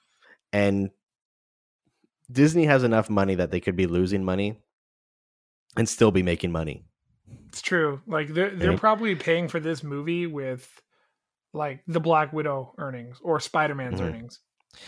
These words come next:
Speaker 1: And I think, uh, it, it's only a matter of time before we start seeing movies more and more slowly releasing exclusively in theaters. Um, 'cause what Disney did with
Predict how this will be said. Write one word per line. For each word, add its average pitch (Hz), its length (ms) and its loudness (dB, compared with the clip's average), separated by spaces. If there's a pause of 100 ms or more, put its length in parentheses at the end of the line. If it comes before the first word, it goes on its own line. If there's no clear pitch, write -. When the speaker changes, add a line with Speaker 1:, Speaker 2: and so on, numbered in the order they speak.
(380)
Speaker 1:
And 135 120 4
I 151 80 6
think, 151 340 0
uh, 131 320 4
it, - 260 0 (1400)
it's 123 260 0
only 143 280 4
a 147 40 4
matter 123 280 6
of 117 80 4
time 101 280 0
before 98 300 0
we 92 120 0
start 90 260 -2
seeing 90 480 -4 (420)
movies 95 400 4 (100)
more 90 280 2
and 92 100 0
more 85 340 2
slowly 87 760 0
releasing 85 720 0
exclusively 92 720 0
in 95 100 0
theaters. 101 520 2 (840)
Um, 87 640 0 (540)
'cause 107 180 2
what 123 200 2
Disney 117 300 0
did 107 240 2
with 95 320 2